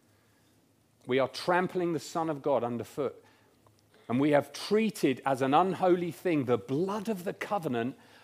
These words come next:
that sanctified us. It's clear these people are Christians. The blood has sanctified them, but they've nonetheless trampled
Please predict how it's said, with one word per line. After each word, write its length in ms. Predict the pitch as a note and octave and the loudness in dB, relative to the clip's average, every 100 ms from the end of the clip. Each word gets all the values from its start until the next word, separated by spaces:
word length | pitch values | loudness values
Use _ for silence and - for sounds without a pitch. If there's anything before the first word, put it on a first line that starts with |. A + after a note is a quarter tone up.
| - | 4
that 180 | D#3+ - | 4 4
sanctified 1080 | - - - A#3 A3 - F3 - C3 A#2+ G2 | -2 -2 2 2 0 0 0 2 2 2 -4
us. 300 | - - - _ _ _ _ | -14 -20 -20 _ _ _ _
It's 100 | - | -14
clear 460 | - A3+ B3+ C4+ | -4 2 6 6
these 220 | G3 C#3+ - | 6 2 0
people 260 | C#3 B2+ | -2 -2
are 40 | G#2 | -6
Christians. 600 | G#2+ - F#2+ - - _ _ _ _ _ _ _ _ - | -8 -12 -16 -20 -20 _ _ _ _ _ _ _ _ -4
The 60 | |
blood 260 | A#2+ G3+ G#3 | 8 10 10
has 320 | F3 A#3+ A#3+ | 6 4 4
sanctified 840 | - A#3+ B3 G#3+ E3+ - D3 A#2+ - | 4 4 4 2 -8 2 2 2 -2
them, 180 | E2+ - - - | -14 -16 -16 0
but 120 | F3+ | 2
they've 200 | E3+ D3 | 4 4
nonetheless 560 | F#3+ A3+ A3 F#3+ D3+ - | 6 8 8 6 2 -4
trampled 720 | - - G#3 F#3+ C3 A#2 B2 | -6 -2 0 0 0 -2 -2